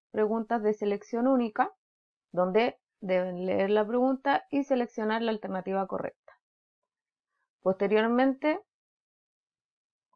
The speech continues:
podrán encontrar cinco preguntas de desarrollo, todas basadas, obviamente, en la información que ya se les ha entregado, como ya les dije. Estas preguntas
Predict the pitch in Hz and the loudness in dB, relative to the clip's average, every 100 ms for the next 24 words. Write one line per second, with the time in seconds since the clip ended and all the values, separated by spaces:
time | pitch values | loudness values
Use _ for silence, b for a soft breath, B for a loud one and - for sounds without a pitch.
0 | _ _ _ _ _ - 285 202 302 294 | _ _ _ _ _ 2 2 4 0 -2
1 | 196 185 196 196 208 _ _ 190 - 277 | -4 -6 -2 -2 -2 _ _ -20 -4 -2
2 | 269 269 254 247 247 240 240 233 220 220 | 0 0 2 2 2 0 0 -2 -2 -2
3 | 208 185 196 - _ _ _ _ 220 226 | 0 0 -2 -8 _ _ _ _ 2 4
4 | 233 233 220 202 208 214 - _ _ _ | 2 0 0 2 2 2 -4 _ _ _
5 | _ _ _ _ _ 208 214 226 220 202 | _ _ _ _ _ 2 2 2 -2 -4
6 | 220 - 214 202 196 185 185 180 202 - | -6 -4 -4 -4 -4 -6 -6 -6 -10 -8
7 | 180 175 - 185 190 196 214 214 185 196 | -6 -6 -6 -4 -4 -6 -4 -4 -2 -4
8 | 202 202 202 190 185 214 233 214 _ _ | -6 -8 -6 -6 -6 -6 -6 -8 _ _
9 | _ _ _ _ _ _ _ _ _ _ | _ _ _ _ _ _ _ _ _ _
10 | _ b b b b - 247 277 277 277 | _ b b b b 2 6 8 8 8
11 | 277 247 247 247 | 8 8 8 6